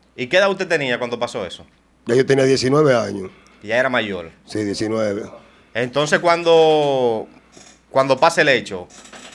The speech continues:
Speaker 1: eh, ¿lo agarran de una vez? ¿Usted se va a correr? ¿Cómo es?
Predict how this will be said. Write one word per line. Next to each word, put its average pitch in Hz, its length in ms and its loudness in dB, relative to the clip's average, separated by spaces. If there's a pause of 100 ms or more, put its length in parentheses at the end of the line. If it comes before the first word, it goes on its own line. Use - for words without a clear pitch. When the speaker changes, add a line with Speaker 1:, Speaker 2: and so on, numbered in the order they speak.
(160)
Speaker 1:
eh, 113 720 -2
¿lo 110 80 0
agarran 131 260 2
de 131 60 -4
una 120 160 2
vez? 143 840 2
¿Usted 123 220 -4
se 127 140 -2
va 120 580 2
a 110 80 -4
correr? 147 400 -4
¿Cómo 139 280 -8
es? - 180 -12